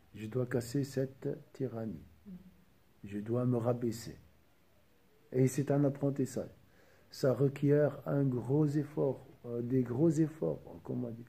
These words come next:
au début. Après, ça devient naturel. Comme on l'a dit, kadhmul ghayr,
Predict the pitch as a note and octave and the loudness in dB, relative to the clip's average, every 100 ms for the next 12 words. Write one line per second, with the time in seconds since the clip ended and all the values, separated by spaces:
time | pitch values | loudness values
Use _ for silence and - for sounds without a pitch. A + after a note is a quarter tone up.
0 | - D#3 D3+ D#3 B2 - - - - B2 | 0 4 8 6 6 -4 -10 -20 -14 -10
1 | A2+ - C#3 C3+ C3 B2 A#2 C3+ C#3+ C#3+ | -6 0 2 2 0 0 2 2 0 -4
2 | - - _ G2+ A#2 - C#3 B2 F2 - | -12 -20 _ -8 -8 -4 -4 -4 -6 -12
3 | - - - - _ _ _ _ _ _ | -18 -20 -20 -20 _ _ _ _ _ _
4 | _ - _ _ _ _ _ _ - - | _ -20 _ _ _ _ _ _ -20 -20
5 | - C#3 C3+ C3 C3 B2 A2 G2 - - | -4 2 4 6 4 4 -2 -4 -14 -20
6 | _ _ _ - D#3 C3+ B2+ B2 C#3+ E3+ | _ _ _ 4 4 6 4 4 6 6